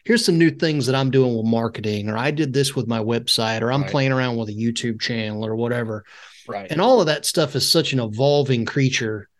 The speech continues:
Speaker 1: you know, it, it's always nice to sit around a group of people who are playing with different things 'cause it keeps you sharp.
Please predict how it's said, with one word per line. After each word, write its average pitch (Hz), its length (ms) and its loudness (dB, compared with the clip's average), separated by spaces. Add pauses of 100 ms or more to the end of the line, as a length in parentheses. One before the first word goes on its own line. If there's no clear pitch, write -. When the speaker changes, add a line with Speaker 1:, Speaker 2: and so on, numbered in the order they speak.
(540)
Speaker 1:
you 131 160 0
know, 127 160 0
it, 127 140 -2
it's 135 180 -4
always 165 420 2
nice 143 260 0
to - 60 -2
sit 143 180 0
around 135 200 2
a 120 40 -6
group 127 200 0
of 120 80 -10
people 127 260 0
who 123 60 2
are 120 100 0
playing 131 300 0
with 117 100 -2
different 120 280 -4
things 123 280 -2
'cause 117 200 -4
it 113 60 -8
keeps 113 240 -8
you 110 40 -10
sharp. 107 480 -4